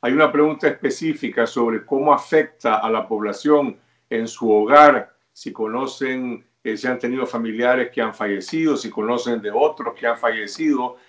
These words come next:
Eh, ¿qué tan grave es la percepción sobre la crisis sanitaria?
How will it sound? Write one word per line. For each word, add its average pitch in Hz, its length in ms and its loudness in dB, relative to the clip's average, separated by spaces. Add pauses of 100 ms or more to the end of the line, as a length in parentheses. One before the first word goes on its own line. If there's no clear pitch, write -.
(160)
Eh, 120 300 0
¿qué 143 120 6
tan 156 280 2
grave 147 500 6
es 135 320 -8
la 117 180 -8
percepción 131 920 -6 (240)
sobre 123 760 -2 (120)
la 117 140 -6
crisis 117 280 -6
sanitaria? 107 680 -2